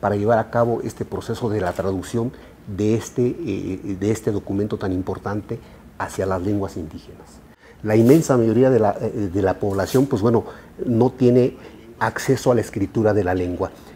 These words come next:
Sin embargo, este esfuerzo institucional, ¿no?, es para dotarle esa valoración de esa lengua. Es algo simbólico para la población, para que la empiezan a valorar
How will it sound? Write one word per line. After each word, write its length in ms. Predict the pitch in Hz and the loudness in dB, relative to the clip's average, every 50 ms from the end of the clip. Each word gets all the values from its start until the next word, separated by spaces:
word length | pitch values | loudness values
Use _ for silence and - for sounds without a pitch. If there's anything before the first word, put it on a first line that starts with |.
| - | -18
Sin 240 | - - - 131 120 | -6 0 4 6 6
embargo, 680 | 120 113 117 113 131 156 165 156 151 165 175 180 - - - - - - | 6 6 6 4 4 4 2 2 2 2 0 0 0 -4 -12 -10 -4 0
este 240 | 160 165 - - 156 | 0 0 2 2 0
esfuerzo 560 | - - - 139 139 113 95 - - 131 190 - | 0 2 4 4 4 4 2 -2 -6 -6 -4 -4
institucional, 760 | 131 101 - 110 95 - - - - 98 95 101 113 151 - - - - - - - - - - | -4 -4 -4 -6 -10 -10 -10 -8 -6 -6 -4 -2 -4 -4 -6 -8 -16 -20 -20 -20 -20 -20 -20 -14
¿no?, 320 | - - 104 117 135 - - - - - | -10 -6 -6 -4 -4 -6 -8 -10 -8 -4
es 180 | 131 131 - | -4 -4 -4
para 460 | - - 120 110 110 110 113 - - - - | -6 -6 -4 -2 0 0 0 -2 -4 -8 -8
dotarle 840 | 127 110 117 110 - - - 120 123 127 123 120 120 120 123 - - - - - - - - - - - - | -2 0 0 0 0 0 -2 -2 -2 -2 -2 -2 -2 -2 -2 -4 -8 -12 -20 -20 -20 -20 -20 -20 -20 -8 -2
esa 280 | 131 131 - - 120 | -2 -2 -2 -2 -4
valoración 600 | 110 101 101 101 98 101 92 92 - - 117 107 | -2 0 0 0 0 -2 -4 -4 -4 -4 -4 -2
de 80 | 104 104 | -2 -4
esa 160 | - - 95 | -4 -6 -8
lengua. 400 | 82 85 85 82 87 - - - - | -8 -8 -10 -12 -14 -14 -14 -10 -6
Es 160 | 185 131 - | -6 -4 -2
algo 280 | 117 131 135 110 131 123 | 0 0 0 0 0 -4
simbólico 720 | - - 117 104 98 104 107 131 151 143 151 147 - 147 - | -4 -2 -4 -2 -2 0 2 2 2 2 0 -2 -2 -4 -4
para 220 | - 113 101 95 | -2 -2 -2 -2
la 140 | 92 92 - | -2 -4 -4
población, 480 | - 95 90 95 92 - - 123 135 | -6 -4 -4 -4 -4 -2 -2 -2 -2
para 240 | 131 - 101 90 - | 0 0 0 0 0
que 80 | - 101 | -2 -2
la 80 | 92 | -2
empiezan 460 | 92 98 - 127 131 - 135 123 123 - - | -2 -2 -2 -2 -2 0 0 -2 -2 -4 -8
a 80 | - 101 | -8 -6
valorar 460 | 92 95 90 98 104 104 98 - - | -4 -4 -2 0 0 0 -2 -2 -6